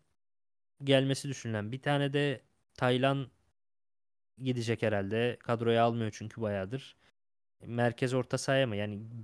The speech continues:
birilerini gönderip de alıyorsanız anlayabiliyorum ama göndermeden de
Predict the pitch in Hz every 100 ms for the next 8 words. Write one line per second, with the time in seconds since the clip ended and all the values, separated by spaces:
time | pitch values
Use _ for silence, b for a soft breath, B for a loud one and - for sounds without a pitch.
0 | 131 131 143 156 185 190 143 143 147 160
1 | 170 - 180 175 208 202 185 190 214 -
2 | - _ 135 139 147 147 160 185 143 196
3 | 180 104 107 113 127 135 175 202 185 190
4 | 208 196 214